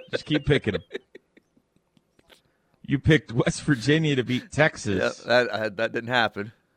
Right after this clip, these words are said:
Speaker 2: And you picked O U to beat Baylor.
Speaker 1: Yep, as we know, that did not happen.
Speaker 2: N F L playoffs, you picked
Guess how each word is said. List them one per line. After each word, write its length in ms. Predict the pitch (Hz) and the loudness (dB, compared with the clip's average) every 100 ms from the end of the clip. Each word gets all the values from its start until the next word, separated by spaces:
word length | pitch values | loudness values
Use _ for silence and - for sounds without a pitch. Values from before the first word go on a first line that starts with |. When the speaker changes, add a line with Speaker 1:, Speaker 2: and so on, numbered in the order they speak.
| _ _ _ _ _ | _ _ _ _ _
Speaker 2:
And 240 | 113 117 | -4 -2
you 80 | 123 | -2
picked 280 | 123 135 - | 0 -2 2
O 140 | 143 151 | 0 0
U 220 | 135 139 | 0 0
to 60 | 120 | 0
beat 220 | 127 127 | -2 -2
Baylor. 340 | 151 151 120 85 | -4 -2 -4 -4
Speaker 1:
Yep, 240 | 104 107 _ - | -4 -4 _ -8
as 220 | 101 98 | -6 -4
we 100 | 110 | -6
know, 180 | 107 98 | -4 -2
that 160 | 98 92 | -2 -6
did 100 | 90 | -8
not 200 | 92 95 | -8 -6
happen. 420 | 98 87 85 85 _ _ _ _ _ _ _ _ | -6 -8 -12 -20 _ _ _ _ _ _ _ _
Speaker 2:
N 160 | 156 | 0
F 160 | 156 - | 0 2
L 160 | 147 120 | 4 4
playoffs, 640 | 139 170 147 127 123 - | 2 2 4 0 -2 -4
you 80 | 120 | -2
picked 320 | 131 123 | 0 -2